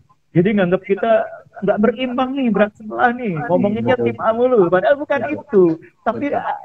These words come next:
Speaker 1: memang yang harus ditam-, yang dibicarakan tuh kan apa yang sedang terjadi di lapangan, yang tampak di televisi.
Speaker 2: Hmm.
Speaker 1: Nah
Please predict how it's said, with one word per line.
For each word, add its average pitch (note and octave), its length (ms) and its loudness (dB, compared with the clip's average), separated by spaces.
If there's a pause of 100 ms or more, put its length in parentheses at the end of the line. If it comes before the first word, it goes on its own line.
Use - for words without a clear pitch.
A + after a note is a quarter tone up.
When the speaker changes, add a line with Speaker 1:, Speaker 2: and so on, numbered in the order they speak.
Speaker 1:
memang D4 240 -2
yang B3+ 240 2
harus A3 240 0
ditam-, G#3 480 -2
yang G3 160 2
dibicarakan G#3+ 560 -2
tuh D4+ 80 -10
kan C4+ 160 0
apa A3 240 -8
yang F#3+ 240 2
sedang F3+ 240 -2
terjadi E3 480 4
di D#3 160 0
lapangan, D3+ 720 -4
yang C#3+ 240 -4
tampak D#3+ 400 -2
di D#3 80 -2
televisi. D#3 720 -6 (480)
Speaker 2:
Hmm. G2 240 -6
Speaker 1:
Nah C3+ 80 0